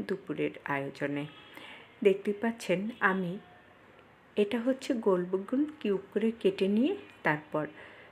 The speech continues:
তেলের উপর ভেজে নিয়েছি। এরপর ডিম অমলেট করে সেটা ভেজে আলাদা করে রেখেছি। তারপর আলু দিয়ে, বেগুন দিয়ে এই ডিমটা একটু মাখো মাখো ঝোল টাইপের তরকারি করে নিয়েছি। এই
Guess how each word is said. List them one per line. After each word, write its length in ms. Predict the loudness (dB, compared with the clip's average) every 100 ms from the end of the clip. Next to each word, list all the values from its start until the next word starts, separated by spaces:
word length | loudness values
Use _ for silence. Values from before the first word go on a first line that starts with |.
| -20 -20 -20 0
তেলের 300 | 2 2 0 0
উপর 160 | -2 0
ভেজে 260 | 2 4 4
নিয়েছি। 420 | 6 4 2 -4 -6 -2 0
এরপর 300 | 0 0 -2 -2 -2
ডিম 200 | -2 0 -2
অমলেট 320 | 0 0 0 2
করে 200 | 2 0 -4 -20 -20 -20 -20 -20 -20 -20 -20 -20 -14
সেটা 340 | -8 -4 0 -2 2
ভেজে 320 | 0 2 2 2
আলাদা 300 | 0 0 -4
করে 260 | -4 -4 -4 -4
রেখেছি। 380 | -6 -12 -12 -12 -12 -4
তারপর 360 | -4 -2 -4 -6 -2 -2
আলু 200 | -2 -6 -6
দিয়ে, 200 | -2 0 0
বেগুন 340 | -2 -4 -4 -4 -2
দিয়ে 180 | -2 -2 -6 -16 -18 -8 0
এই 60 | 0 0
ডিমটা 400 | -4 -4 -6 -6 -6 -14 -20 -4 -4
একটু 280 | -2 -2 -2 -2 -10 -20 -20 -4 0
মাখো 240 | 0 -2 -6
মাখো 260 | -6 0 -2 0
ঝোল 180 | -2 0 -2
টাইপের 360 | -2 -2 -4 0
তরকারি 400 | 0 -2 -8 -8 -8
করে 200 | -8 -8
নিয়েছি। 420 | -8 -8 -10 -10 -10 -10 -16 -14 -14 -14 -18 -4
এই 100 | 0